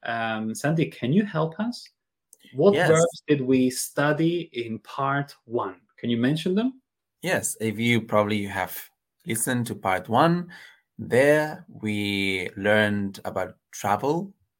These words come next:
Speaker 2: ¿no? Viajar, pack, empacar o hacer las maletas. We learned book, que no es libro,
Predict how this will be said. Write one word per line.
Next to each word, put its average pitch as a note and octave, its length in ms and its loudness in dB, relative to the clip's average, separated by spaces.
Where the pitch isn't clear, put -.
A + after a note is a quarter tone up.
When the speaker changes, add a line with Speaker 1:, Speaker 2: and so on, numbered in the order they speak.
Speaker 2:
¿no? D3 180 -4
Viajar, C3+ 720 -2
pack, C#3 480 -6
empacar G#2 680 -2
o - 80 -8
hacer - 220 -4
las G2 160 -2
maletas. A#2+ 560 -6
We - 80 -10
learned G2+ 400 0
book, A#2 520 0
que G#2 100 -8
no G2 100 0
es A#2 140 0
libro, A2 480 0